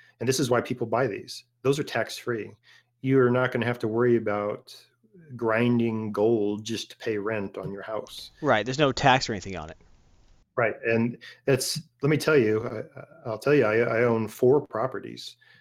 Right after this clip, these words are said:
Speaker 1: Um,
Speaker 2: Okay.
Speaker 1: I own a key.
Speaker 2: Uh, sorry,
Speaker 1: Go ahead.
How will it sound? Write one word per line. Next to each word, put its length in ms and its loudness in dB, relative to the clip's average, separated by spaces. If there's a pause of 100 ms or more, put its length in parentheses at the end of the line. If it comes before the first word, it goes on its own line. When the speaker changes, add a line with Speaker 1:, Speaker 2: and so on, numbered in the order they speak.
(200)
Speaker 1:
Um, 680 -6
Speaker 2:
Okay. 260 2
Speaker 1:
I 40 2
own 100 0
a 60 -6
key. 220 -16 (600)
Speaker 2:
Uh, 60 -8
sorry, 200 6
Speaker 1:
Go 140 6
ahead. 80 -14